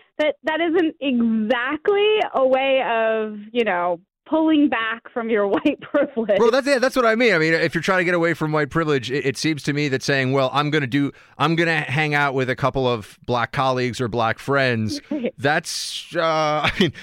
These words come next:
Speaker 2: in another, you know, in other contexts, people be like, "That's a little strange." But anyway, I guess that's what
Speaker 1: Yeah.
Speaker 2: she's doing. En-,
Speaker 1: <laughs>
Speaker 2: enough about Katy Perry for now. I do wanna ask you, uh, your thoughts, 'cause, uh, we talked about this a little earlier in the show, your thoughts on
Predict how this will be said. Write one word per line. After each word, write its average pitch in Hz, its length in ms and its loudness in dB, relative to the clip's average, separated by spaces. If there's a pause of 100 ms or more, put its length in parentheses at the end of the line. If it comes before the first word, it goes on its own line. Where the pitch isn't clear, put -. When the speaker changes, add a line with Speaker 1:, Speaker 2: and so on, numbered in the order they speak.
Speaker 2:
in 175 140 2
another, 196 340 2
you 185 100 2
know, 160 160 2
in 160 180 0
other 185 180 2
contexts, 175 400 0
people 143 180 0
be 147 80 0
like, 143 100 0
"That's 262 180 -4
a 311 40 -2
little 233 180 0
strange." 151 340 -2
But 165 180 0
anyway, 190 240 0
I 151 120 0
guess 156 180 0
that's 143 180 0
what 135 100 0
Speaker 1:
Yeah. - 60 -6
Speaker 2:
she's 117 100 -4
doing. 117 280 -2
En-, 139 200 -4
Speaker 1:
<laughs> - 60 -2
Speaker 2:
enough 185 200 0
about 165 180 -2
Katy 147 240 -2
Perry 131 260 0
for 131 120 -4
now. 127 180 0
I 143 100 0
do 220 120 -2
wanna 214 180 2
ask 143 360 -2
you, 139 300 -2 (440)
uh, 127 220 -2
your 139 220 -2
thoughts, 139 480 -2
'cause, 127 260 -4
uh, 123 80 -2
we 123 80 -4
talked 143 300 -2
about 123 220 -2
this 117 180 -6
a - 20 -10
little 131 160 -2
earlier 120 260 -2
in 113 60 -2
the 107 60 -6
show, 110 320 -2
your 117 160 -8
thoughts 156 400 -4
on 117 420 -4